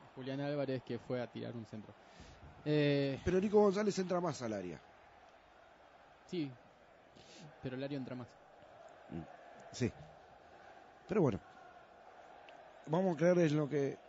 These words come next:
Speaker 2: le vamos a ir apoyando. No porque
Speaker 1: No,
Speaker 2: hoy
Speaker 1: pero por supuesto, no porque hoy empate, eh, eh, va a ser el peor partido de, de la vida o, o, o, o
Speaker 2: Aparte
Speaker 1: le vamos
Speaker 2: me
Speaker 1: a pedir la renuncia, ¿no, muchachos?
Speaker 2: Ar-,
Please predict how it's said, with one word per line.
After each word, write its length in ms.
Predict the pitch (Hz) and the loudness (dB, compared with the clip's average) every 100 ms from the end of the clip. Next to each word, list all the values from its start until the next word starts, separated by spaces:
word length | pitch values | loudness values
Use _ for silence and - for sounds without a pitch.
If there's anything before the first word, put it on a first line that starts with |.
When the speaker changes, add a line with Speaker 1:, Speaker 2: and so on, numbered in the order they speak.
| - | -2
Speaker 2:
le 120 | 143 | 4
vamos 300 | 170 202 175 | 6 8 8
a 40 | 175 | 6
ir 60 | |
apoyando. 420 | 170 156 175 120 82 - - - - - | 6 6 4 4 -2 -10 -20 -20 -20 -6
No 120 | - 151 | 0 2
porque 160 | 165 | 6
Speaker 1:
No, 60 | 165 | 6
Speaker 2:
hoy 40 | 175 | 6
Speaker 1:
pero 120 | 175 | 4
por 100 | 131 | 2
supuesto, 380 | 139 302 254 139 | 6 6 6 8
no 140 | 240 | 8
porque 200 | 240 180 | 8 10
hoy 80 | 214 | 10
empate, 320 | 202 247 294 214 | 10 6 4 4
eh, 560 | 175 160 156 151 147 - | 4 0 0 -2 -4 -4
eh, 480 | 170 139 139 135 131 151 | -4 -2 -6 -10 -14 -6
va 60 | 160 | -4
a 20 | |
ser 180 | - 175 | 2 2
el 140 | 160 147 | 2 6
peor 160 | 180 | 6
partido 320 | 165 156 170 147 | 6 4 6 6
de, 540 | 139 139 131 139 131 | 4 4 2 0 0
de 140 | 131 | 0
la 100 | 139 | 2
vida 180 | 175 302 | 4 6
o, 60 | 196 | 6
o, 260 | 156 147 | 4 0
o, 540 | 143 135 135 135 131 123 | -4 -2 -4 -2 -4 -4
o 120 | - | 0
Speaker 2:
Aparte 260 | 143 143 170 | 8 10 12
Speaker 1:
le 40 | |
vamos 200 | - - | 10 6
Speaker 2:
me 40 | 156 | 4
Speaker 1:
a 40 | |
pedir 160 | 165 165 | 2 4
la 80 | 151 | 4
renuncia, 440 | 208 359 277 139 | 6 6 6 4
¿no, 160 | 226 359 | 4 2
muchachos? 280 | 202 - | 0 4
Speaker 2:
Ar-, 120 | 120 | 4